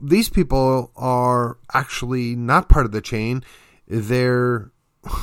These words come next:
eroding and destroying the chain, if you will,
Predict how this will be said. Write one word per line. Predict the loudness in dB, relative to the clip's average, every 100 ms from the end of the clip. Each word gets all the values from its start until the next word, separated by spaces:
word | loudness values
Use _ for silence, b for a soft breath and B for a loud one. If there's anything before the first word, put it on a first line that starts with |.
| B B B B B B B B B B
eroding | 2 6 8 8 6 0 -4 -6
and | -4
destroying | -2 -4 -4 -4 -4 -4
the | -6
chain, | -4 -6 -4 -6 -8
if | -10 -8
you | -8
will, | -6 -6 -8